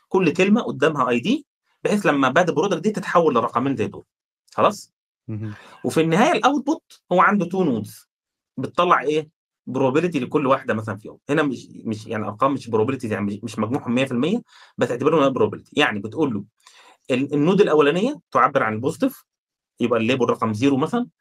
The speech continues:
Speaker 1: وليبل رقم واحد بيعبر عن نيجاتيف. أوكي؟
Speaker 2: مهم.
Speaker 1: وهو راح عمل إيه؟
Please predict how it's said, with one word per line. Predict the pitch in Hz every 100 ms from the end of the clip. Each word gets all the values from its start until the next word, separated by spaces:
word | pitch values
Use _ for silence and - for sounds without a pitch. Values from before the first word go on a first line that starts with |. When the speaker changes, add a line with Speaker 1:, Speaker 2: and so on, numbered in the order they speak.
| _ _ _
Speaker 1:
وليبل | 120 151 135
رقم | 127 - 110
واحد | 147 - 226 - -
بيعبر | 117 117 107
عن | 95
نيجاتيف. | 90 - - -
أوكي؟ | 110 214 294 _ _ _ _ _ 113
Speaker 2:
مهم. | 101 101 -
Speaker 1:
وهو | 131 208 294 214
راح | 190 185
عمل | 190 107
إيه؟ | 139 208